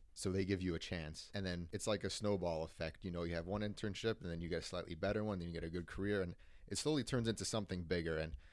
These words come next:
you know, that path in life is often something you don't see in the very beginning, but that snowball takes different paths, ro-, you know, rolling down the hill,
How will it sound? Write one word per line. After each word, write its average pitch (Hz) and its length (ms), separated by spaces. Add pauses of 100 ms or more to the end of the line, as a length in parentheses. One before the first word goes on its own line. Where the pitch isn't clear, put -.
(140)
you - 60
know, 101 120
that 95 160
path 104 260
in 101 80
life 101 260
is 92 100
often 90 360
something 92 400 (420)
you 98 100
don't 98 240
see 98 440
in 98 80
the 92 80
very 92 260
beginning, 92 460 (400)
but 90 180
that 95 160
snowball 101 420
takes 90 300
different - 320
paths, - 480 (160)
ro-, 107 140
you 98 80
know, 90 120
rolling 87 340
down 85 220
the 82 60
hill, 80 320